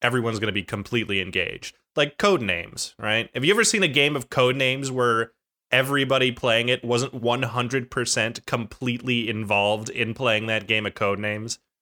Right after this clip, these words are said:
Like, that's one of the ones that it's really hard to kinda socialize over.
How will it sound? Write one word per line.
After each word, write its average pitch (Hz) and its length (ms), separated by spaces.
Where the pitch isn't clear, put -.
Like, 131 160
that's 196 220
one 196 80
of 185 80
the 170 60
ones 151 260
that 135 100
it's 120 140
really 127 240
hard 110 520
to 110 520
kinda 113 220
socialize 101 680
over. 95 360